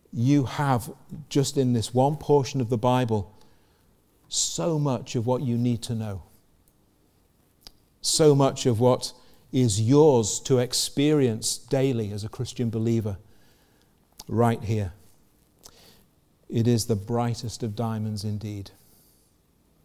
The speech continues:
And Paul, Paul brings to a summary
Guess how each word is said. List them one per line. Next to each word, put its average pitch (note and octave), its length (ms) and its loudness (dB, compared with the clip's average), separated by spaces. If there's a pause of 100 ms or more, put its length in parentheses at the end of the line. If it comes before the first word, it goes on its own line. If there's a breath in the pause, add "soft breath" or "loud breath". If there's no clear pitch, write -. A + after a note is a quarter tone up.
(1300 loud breath)
And A#2 120 -4
Paul, F3+ 320 6
Paul A3 340 4
brings D#3+ 560 0
to B2+ 420 2 (720 soft breath)
a C3 80 -6
summary C3+ 800 4